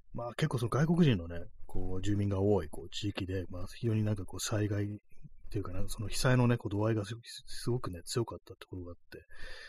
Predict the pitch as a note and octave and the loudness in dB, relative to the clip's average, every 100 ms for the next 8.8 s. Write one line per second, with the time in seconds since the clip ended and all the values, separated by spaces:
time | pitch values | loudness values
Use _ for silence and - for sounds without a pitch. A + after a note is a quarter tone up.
0 | - - A2+ A#2 E3 B2+ A2+ A2 G2 - | -6 0 0 4 4 6 4 2 0 -4
1 | G#2 A2+ A2 G#2+ A2+ G#2+ G#2 G#2 G2+ G2+ | -4 0 2 2 2 2 4 2 2 0
2 | G2+ F2+ _ - - - - - _ - | -2 -4 _ -18 -16 -16 -20 -20 _ -12
3 | - - - - - _ _ _ _ _ | -10 -10 -12 -18 -20 _ _ _ _ _
4 | - - - - - _ _ _ - - | -4 -2 -2 -6 -20 _ _ _ -16 -8
5 | G#2 G2 G2 G2 G2 G2 G2+ G2 G#2+ _ | -6 -4 -2 -2 -2 -2 -2 -4 -6 _
6 | - B2 - F#2+ - - - - C3 C3 | -6 -2 0 2 0 -2 -6 2 4 4
7 | A#2+ F#2 F2 F2 F#2 F#2 - D3 C#3 - | 4 2 -2 -4 -6 -6 -2 2 2 2
8 | - B2+ B2+ F#2 - - - D#2+ | 0 0 0 -2 -4 -4 -4 -6